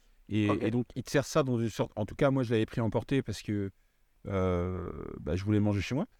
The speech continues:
Speaker 1: Et du coup, je, il me
Speaker 2: Mm.
Speaker 1: sert ça dans une sorte de verre en, en plastoc où ils mettent un, un, une louche de sauce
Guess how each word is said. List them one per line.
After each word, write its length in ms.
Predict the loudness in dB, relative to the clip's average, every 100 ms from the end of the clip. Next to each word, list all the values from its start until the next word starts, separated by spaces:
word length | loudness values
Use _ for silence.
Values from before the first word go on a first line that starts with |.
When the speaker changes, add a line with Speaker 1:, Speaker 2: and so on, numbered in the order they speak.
| _ _
Speaker 1:
Et 340 | -4 0 0 -2
du 140 | -4 -4
coup, 140 | -2
je, 80 | -2
il 40 | -2
me 40 |
Speaker 2:
Mm. 40 | -2
Speaker 1:
sert 140 | -2
ça 120 | 0
dans 140 | 0 0
une 140 | 0
sorte 200 | -2 -2
de 80 | 0
verre 340 | 0 2 0 0
en, 300 | -2 -2 -2
en 60 | -4
plastoc 500 | 0 -2 0 -4 -4 -8 _ _ -4
où 80 |
ils 80 | 2
mettent 320 | 2 0 -4 -6 -2
un, 80 | 0 2 0 0
un, 40 | -2
une 140 | -2 -2
louche 120 | 0
de 120 | 0
sauce 400 | 0 0 -2 -4